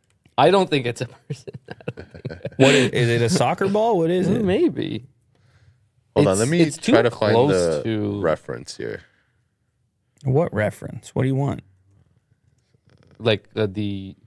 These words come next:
Speaker 1: the sh-, like, a
Speaker 3: The
Speaker 1: screen grab
Speaker 3: actual,
Speaker 1: from the
Speaker 3: yeah.
Speaker 1: film.
Speaker 2: <laughs> Well, I mean,
Speaker 1: Yeah,
Speaker 3: There
Speaker 1: but
Speaker 3: he
Speaker 1: do the
Speaker 3: is.
Speaker 1: older one. Yeah.
Speaker 3: <laughs> Oh, this one.
Speaker 2: Yeah, it's the older one for
Speaker 1: <laughs>
Speaker 2: sure. I mean,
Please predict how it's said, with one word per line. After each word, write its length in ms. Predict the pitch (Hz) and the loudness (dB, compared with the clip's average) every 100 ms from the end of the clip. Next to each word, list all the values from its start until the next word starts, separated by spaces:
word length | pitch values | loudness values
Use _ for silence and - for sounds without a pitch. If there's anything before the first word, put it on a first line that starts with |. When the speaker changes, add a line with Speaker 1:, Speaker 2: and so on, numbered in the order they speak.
| _ | _
Speaker 1:
the 100 | 107 | -6
sh-, 140 | 101 - | -6 -2
like, 180 | 110 104 | -2 0
a 80 | 107 | 0
Speaker 3:
The 120 | - 90 | 2 2
Speaker 1:
screen 220 | 123 117 | 2 2
grab 160 | 107 98 | 2 2
Speaker 3:
actual, 180 | 87 | 2
Speaker 1:
from 120 | 85 98 | -2 -4
the 60 | |
Speaker 3:
yeah. 320 | 87 80 65 - _ _ _ _ _ _ _ _ _ - | -2 -2 -2 -8 _ _ _ _ _ _ _ _ _ -6
Speaker 1:
film. 240 | - - - _ | -6 -6 -12 _
Speaker 2:
<laughs> 240 | - - | -20 -12
Well, 320 | - 113 90 - _ _ _ _ _ _ _ _ | -2 -2 -2 -10 _ _ _ _ _ _ _ _
I 120 | 117 | -2
mean, 260 | 107 104 92 | 0 -2 0
Speaker 1:
Yeah, 80 | 113 | 2
Speaker 3:
There 140 | 143 | 4
Speaker 1:
but 60 | 131 | 6
Speaker 3:
he 60 | 107 | 6
Speaker 1:
do 60 | |
the 60 | 139 | 4
Speaker 3:
is. 40 | 123 | 2
Speaker 1:
older 320 | 113 110 107 | 0 0 -6
one. 280 | 87 90 - _ _ | -8 -18 -20 _ _
Yeah. 200 | - - - _ _ | -20 -20 -20 _ _
Speaker 3:
<laughs> 360 | _ _ _ | _ _ _
Oh, 140 | 92 90 107 | -4 -2 -4
this 240 | 98 - | -4 -6
one. 280 | - - 107 - | -6 -12 -12 -2
Speaker 2:
Yeah, 300 | 156 127 107 | 0 0 -2
it's 100 | 107 | 0
the 140 | 147 147 | 2 2
older 280 | 202 190 | 2 2
one 300 | 95 - - | 2 -2 -4
for 140 | - - | -4 -4
Speaker 1:
<laughs> 100 | - | -2
Speaker 2:
sure. 240 | 127 82 - _ - - - _ _ _ _ _ _ _ _ _ _ _ _ _ _ _ _ _ _ _ _ _ _ _ _ _ _ _ - | -2 -2 -6 _ -20 -20 -20 _ _ _ _ _ _ _ _ _ _ _ _ _ _ _ _ _ _ _ _ _ _ _ _ _ _ _ -2
I 80 | 113 | 0
mean, 440 | 113 110 101 | 0 0 -2